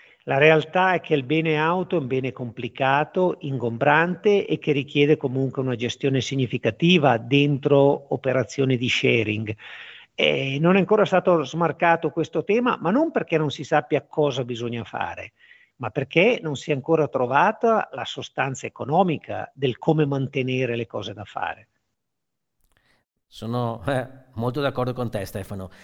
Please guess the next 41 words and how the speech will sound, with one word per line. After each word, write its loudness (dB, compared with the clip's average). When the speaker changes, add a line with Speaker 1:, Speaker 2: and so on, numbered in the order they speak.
Speaker 2:
Ecco, -4
ultima, 0
ultima -2
domanda, 2
che 0
poi 2
forse 0
ci -8
vorrebbe 0
anche 0
magari -2
un -4
po' 4
la 4
sfera 2
di 0
cristallo, 2
ma 4
tu 0
in 2
qualche 0
po-, -2
in -4
qualche -2
modo -2
ce 0
l'hai. 2
Quali 0
sono 0
per 4
voi 2
i -4
tre 2
ingredienti -2
principali 0
per 4
avere 0
successo 0
oggi 0
nel 4
retail 4